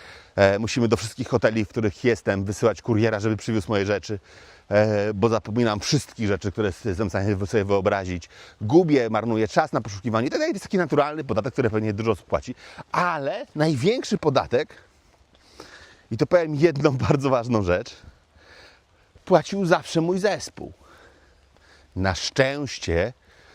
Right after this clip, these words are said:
mam takie przekonanie, że są diabelnie mądrzy, e, i dość szybko to odkryli i opanowali, ale powiedzmy sobie szczerze, duża część, nie mówię, że wszyscy,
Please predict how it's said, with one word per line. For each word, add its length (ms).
mam 140
takie 200
przekonanie, 440
że 60
są 220
diabelnie 600
mądrzy, 480
e, 200
i 160
dość 240
szybko 380
to 360
odkryli 720
i 80
opanowali, 720
ale 220
powiedzmy 420
sobie 180
szczerze, 400
duża 460
część, 560
nie 160
mówię, 220
że 120
wszyscy, 500